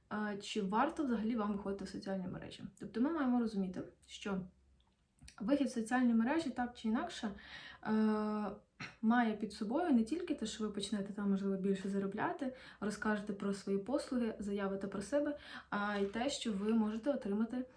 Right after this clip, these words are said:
е, і долю хейту, так? Тому що зараз люди можуть причепитися до будь-чого, навіть якщо ви будете нести в маси щось позитивне, навіть до цього люди можуть, е, да, якби почати про це негативно говорити. Тому ви маєте бути готові не тільки до того, що у вас може бути якийсь успіх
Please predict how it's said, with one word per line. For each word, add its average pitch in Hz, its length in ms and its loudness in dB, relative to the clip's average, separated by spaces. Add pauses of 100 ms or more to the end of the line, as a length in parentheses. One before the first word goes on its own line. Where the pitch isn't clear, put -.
(320)
е, 208 280 -4
і 220 220 4
долю 196 300 0
хейту, 320 420 -4
так? 254 340 -4
Тому 208 180 -2
що 202 140 -6
зараз 254 420 -4 (120)
люди 247 200 0
можуть 226 500 0
причепитися 214 800 -6
до 202 160 2
будь-чого, 202 440 0
навіть 240 280 2
якщо - 240 -8
ви 202 60 -4
будете 220 300 -2
нести 202 300 -2
в 202 60 -6
маси 208 300 -4
щось 196 200 -8
позитивне, 202 520 -4 (380)
навіть 233 200 4
до 202 60 -4
цього 254 260 0
люди 220 220 0
можуть, 208 300 0
е, - 60 -16 (960)
да, 202 200 -4
якби 196 400 0 (320)
почати 214 360 -2
про 202 160 -6
це 220 340 0
негативно 220 560 6
говорити. 214 460 0 (280)
Тому 247 180 2
ви 311 120 2
маєте 262 300 2
бути 233 240 -2
готові 226 500 -2
не 214 100 -2
тільки 302 200 -6
до 330 140 -4
того, 254 300 0
що - 300 -2
у 214 40 2
вас 214 240 -2
може 208 260 -2
бути 196 320 -2
якийсь 196 340 -4
успіх - 560 -4